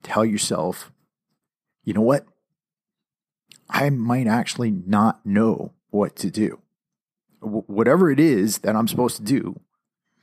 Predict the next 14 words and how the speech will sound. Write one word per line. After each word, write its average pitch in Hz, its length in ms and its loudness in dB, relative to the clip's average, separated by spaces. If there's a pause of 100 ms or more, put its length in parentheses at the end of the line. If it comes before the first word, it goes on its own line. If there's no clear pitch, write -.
(220)
it's, - 240 -10
it's - 220 -4
not 147 200 4
actually 107 540 0
in 104 160 2
my 92 160 -2
head - 420 -8
right - 280 -10
now." - 260 -14 (840)
I'm 120 140 2
not 131 200 2
gonna 113 160 2
manifest 110 720 2
it. 117 180 -2